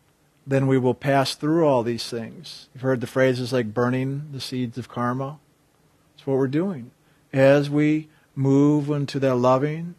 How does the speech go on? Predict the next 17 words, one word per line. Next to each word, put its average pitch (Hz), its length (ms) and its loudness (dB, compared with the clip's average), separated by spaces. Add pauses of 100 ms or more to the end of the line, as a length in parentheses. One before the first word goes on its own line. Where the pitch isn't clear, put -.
in 135 120 -6
greater 127 340 2
and 127 100 -2
greater 127 260 2
ways, 135 680 0 (600)
that 143 220 6
loving, 156 600 2 (1000)
as 139 240 4
it 131 140 0
completes 135 760 0
these 139 180 -2
karmas, 147 480 -2
as 123 180 -2
we 123 120 0
learn 127 340 0
the 135 80 0
lessons, 160 680 0